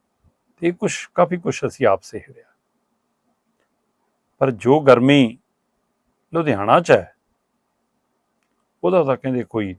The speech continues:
ਥਰਮਾਮੀਟਰ ਨਾਲ ਵੀ ਨਹੀਂ ਨਾਪੀ ਜਾ ਸਕਦੀ। ਵੈਸੇ ਸਮਰਾਲੇ ਤੋਂ ਲੈ ਕੇ ਲੁਧਿਆਣੇ ਖੇਤਰ 'ਚ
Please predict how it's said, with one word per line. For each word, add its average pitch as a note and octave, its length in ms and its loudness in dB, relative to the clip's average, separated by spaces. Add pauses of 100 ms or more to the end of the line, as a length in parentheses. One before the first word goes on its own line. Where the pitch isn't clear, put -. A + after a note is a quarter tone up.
ਥਰਮਾਮੀਟਰ G#2+ 540 -8
ਨਾਲ A2+ 160 -4
ਵੀ A2 120 -10
ਨਹੀਂ A#2+ 100 -6
ਨਾਪੀ A2+ 260 -6
ਜਾ A2 140 -6
ਸਕਦੀ। G#2+ 340 -20 (880)
ਵੈਸੇ C#3+ 500 2 (760)
ਸਮਰਾਲੇ A#2 480 4
ਤੋਂ C3 180 -2
ਲੈ A#2 180 4
ਕੇ B2+ 220 -4
ਲੁਧਿਆਣੇ B2+ 420 -2
ਖੇਤਰ G#2+ 380 -6
'ਚ G2+ 360 -4